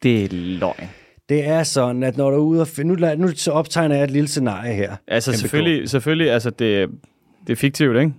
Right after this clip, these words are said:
Speaker 1: Altså.
Speaker 2: Jo, jo, de har det fint.
Speaker 1: Ja, ja.
Speaker 2: Fint. Altså, det kan godt, vi har udryddet dem,
Speaker 1: Mm.
Speaker 2: men de har det fint.
Speaker 1: Nej.
Speaker 2: Nu laver jeg lige en, et, et fiktivt scenarie her.
Speaker 1: Ja.
Speaker 2: Vi to, vi er ude og fiske.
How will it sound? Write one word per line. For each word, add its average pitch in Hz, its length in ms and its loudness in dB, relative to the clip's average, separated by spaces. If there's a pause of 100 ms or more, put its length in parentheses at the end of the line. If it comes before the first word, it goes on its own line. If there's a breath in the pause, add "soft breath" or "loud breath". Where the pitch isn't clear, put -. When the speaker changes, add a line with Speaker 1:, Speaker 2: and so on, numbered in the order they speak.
(120)
Speaker 1:
Altså. 104 240 0 (840 loud breath)
Speaker 2:
Jo, 107 40 2
jo, 98 140 0
de 95 100 -8
har 85 80 0
det 98 80 -8
fint. - 140 -18 (100)
Speaker 1:
Ja, 120 140 2
ja. 101 60 0
Speaker 2:
Fint. 92 200 -6 (320)
Altså, - 20 -20
det - 80 -8
kan 78 160 -6
godt, 104 100 2
vi 101 40 2
har 92 80 2
udryddet 104 280 0
dem, 101 100 -4 (140)
Speaker 1:
Mm. 120 60 2 (140)
Speaker 2:
men 90 180 -2
de 87 140 -6
har 78 100 -4
det 104 100 -2
fint. - 280 -10
Speaker 1:
Nej. - 140 -4
Speaker 2:
Nu 147 80 4
laver 160 200 4
jeg 160 80 2
lige 151 120 2
en, 151 80 0
et, 135 300 -8
et 117 100 -4
fiktivt 143 340 -4
scenarie 107 300 -6
her. 120 80 -6 (180 loud breath)
Speaker 1:
Ja. 95 100 0
Speaker 2:
Vi 156 60 0
to, 160 340 -4
vi 160 120 0
er 156 60 -2
ude 127 360 -2
og 123 320 0
fiske. - 380 -6